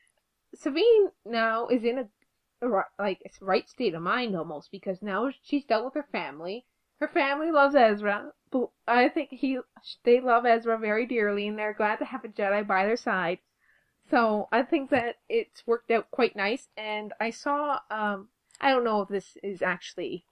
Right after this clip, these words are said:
uh, what it seems, but I saw a clip on YouTube when she says, um,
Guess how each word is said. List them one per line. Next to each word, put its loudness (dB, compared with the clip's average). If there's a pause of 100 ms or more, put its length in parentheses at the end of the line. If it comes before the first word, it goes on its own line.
uh, -6 (440)
what 0
it -10
seems, -6
but -4
I -10
saw -4
a -8
clip -6
on -8
YouTube -4 (680)
when -4
she -12
says, -2
um, -4